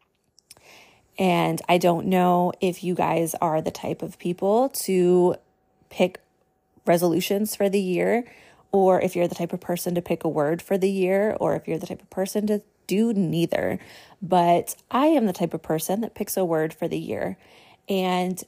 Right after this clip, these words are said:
my word for twenty twenty-three was refill, because I had a lot that happened in twenty twenty-two and the end of twenty twenty-one.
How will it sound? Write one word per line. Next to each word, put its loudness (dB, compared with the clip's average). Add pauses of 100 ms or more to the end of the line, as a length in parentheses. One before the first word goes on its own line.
my 0
word 0
for -2
twenty -6
twenty-three -6 (520)
was -2
refill, -2 (880)
because 0 (220)
I 0 (300)
had -4
a 2
lot 2
that 4
happened -4 (180)
in -2
twenty -4
twenty-two -2
and -6
the -4
end -4
of -6
twenty -4
twenty-one. -2